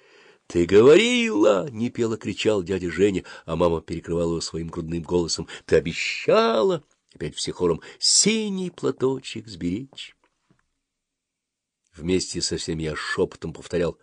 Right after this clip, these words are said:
знакомые, родные, любимые слова этой песни. «За них, родных, желанных, далеких таких, строчит пулеметчик, за синий платочек, что падал с плечей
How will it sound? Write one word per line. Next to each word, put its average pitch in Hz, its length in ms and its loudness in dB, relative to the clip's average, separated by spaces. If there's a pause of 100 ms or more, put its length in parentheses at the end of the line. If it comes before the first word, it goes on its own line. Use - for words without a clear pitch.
(140)
знакомые, 85 880 -4
родные, 76 500 -8
любимые 73 460 -12
слова 78 320 -8
этой 78 200 -12
песни. - 380 -8 (720)
«За 71 160 -8
них, 156 560 -6 (380)
родных, - 840 -12 (360)
желанных, 143 920 2 (220)
далеких 160 580 2
таких, 135 420 -10 (320)
строчит 90 520 -2
пулеметчик, 139 880 2 (160)
за 87 160 0
синий 190 360 0
платочек, - 760 -6 (140)
что - 260 0
падал 143 520 0
с - 120 -8
плечей 87 600 -8